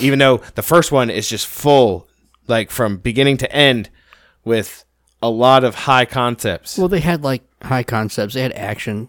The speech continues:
Speaker 2: The, the other ones really didn't flow well, but I feel like they weren't really trying to make, it's kinda like how you look at a show, and sometimes the pilot might be better than the series.
Speaker 1: I feel they leaned on, they leaned on the things they thought people came for in the first place,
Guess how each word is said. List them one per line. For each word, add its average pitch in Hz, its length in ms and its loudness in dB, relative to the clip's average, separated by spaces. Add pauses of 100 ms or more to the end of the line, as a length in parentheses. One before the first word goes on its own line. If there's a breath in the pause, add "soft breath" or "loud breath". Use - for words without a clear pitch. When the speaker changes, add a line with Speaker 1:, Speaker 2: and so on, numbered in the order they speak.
(120)
Speaker 2:
The, 117 140 -2
the 127 180 -6
other 139 180 -2
ones 123 220 -2
really 120 200 0
didn't 98 160 -8
flow 131 380 0
well, 92 200 -2
but 98 140 -4
I - 40 -2
feel 139 160 0
like 120 140 0
they 110 100 -2
weren't 113 300 -2
really 117 220 -2
trying 120 240 -2
to 101 60 -4
make, 113 340 -4 (760 soft breath)
it's - 140 -8
kinda 202 220 2
like 165 160 0
how 147 160 0
you 131 160 0
look 131 180 0
at 117 80 0
a 110 60 -6
show, 135 560 0 (180)
and 113 100 -8
sometimes 131 460 -2
the 110 100 -8
pilot 120 480 0
might 110 180 -8
be 107 100 -8
better 110 320 -2
than 107 140 -6
the 98 80 -6
series. 127 640 -8 (240)
Speaker 1:
I - 40 -14
feel 151 240 2
they 135 160 2
leaned 160 380 2
on, 123 280 0
they 120 140 0
leaned 143 320 -2
on 127 200 -2
the 110 100 -2
things 120 300 -6
they 107 100 -2
thought 110 280 -2
people 107 340 -4
came 110 360 -6
for 107 180 -4
in 101 100 -4
the 85 40 -8
first 101 300 -6
place, - 320 -12